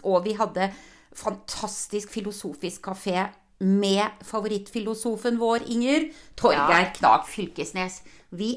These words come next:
Speaker 1: er jo litt begeistret for han.
Speaker 2: Det er vi,
Speaker 1: Ja.
Speaker 2: absolutt.
Speaker 1: Ja. Så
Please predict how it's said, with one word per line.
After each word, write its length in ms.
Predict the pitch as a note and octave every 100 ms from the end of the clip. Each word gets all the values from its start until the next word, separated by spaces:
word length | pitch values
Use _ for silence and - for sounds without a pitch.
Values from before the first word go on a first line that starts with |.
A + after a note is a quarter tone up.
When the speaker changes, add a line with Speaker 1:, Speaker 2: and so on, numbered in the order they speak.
| -
Speaker 1:
er 240 | - D#3 D#3+
jo 140 | B3
litt 400 | A3+ G#3+ D4+ C#4+
begeistret 500 | - E3+ - - F3+
for 160 | E3+ G3
han. 160 | A3+ G3 - - - _ -
Speaker 2:
Det 140 | G3 A3 F3
er 160 | C#3
vi, 140 | D3+ G3 - -
Speaker 1:
Ja. 100 | F#3+
Speaker 2:
absolutt. 600 | - - F#3 F3+ - -
Speaker 1:
Ja. 160 | - G#2 - - - -
Så 220 | - C4